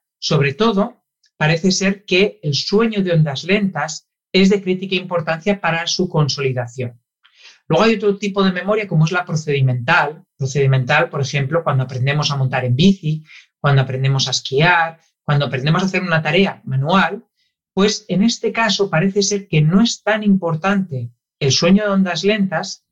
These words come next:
sino que parece ser más importante el sueño rem. Lo que pasa es que aquí ya las cosas no están tan claras.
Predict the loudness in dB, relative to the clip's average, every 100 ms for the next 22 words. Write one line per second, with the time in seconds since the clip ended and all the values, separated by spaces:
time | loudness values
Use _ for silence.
0 | _ _ 0 0 2 0 -2 -4 0 0
1 | 0 0 2 2 2 0 0 -2 -2 -2
2 | 0 0 0 0 2 0 -4 -4 -6 -8
3 | _ _ _ -4 0 2 2 0 0 2
4 | 2 2 -2 -4 -2 2 2 2 0 -4
5 | -4 -4 -4 -6 -8 -12 -12